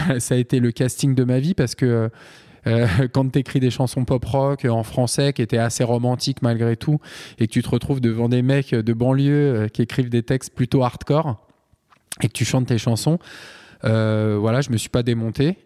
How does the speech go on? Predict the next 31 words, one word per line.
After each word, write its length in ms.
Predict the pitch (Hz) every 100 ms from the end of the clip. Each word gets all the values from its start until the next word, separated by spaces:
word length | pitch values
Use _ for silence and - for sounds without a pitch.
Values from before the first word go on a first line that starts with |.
| _ -
Et, 200 | 113 110
euh, 320 | 110 107 104
donc 180 | 101 120
j'ai 100 | 113
chanté 480 | 110 113 104 123 120 -
trois 220 | 127 123
chansons 520 | - 120 - 139 156
et 280 | 151 127 117
au 80 | 110
bout 100 | 117
de 60 |
la 80 | 120
troisième, 320 | - 120 139
il 20 |
dit, « 140 | 123 110 -
C'est 160 | -
bon, 120 | 120 120
on 60 |
va 120 | 127 117
bosser 240 | 113 -
ensemble. » 460 | 113 113 110 104 131 _ _ _ _
Et 100 | -
il 80 | 113
m'a 120 | 110
dit, « 100 | 107
On 100 | 127
bossera, 340 | 127 113 - 123
je 120 | 123
pense, 320 | 117 123 -
pendant 280 | - 113 113
longtemps. » 440 | 113 110 - 104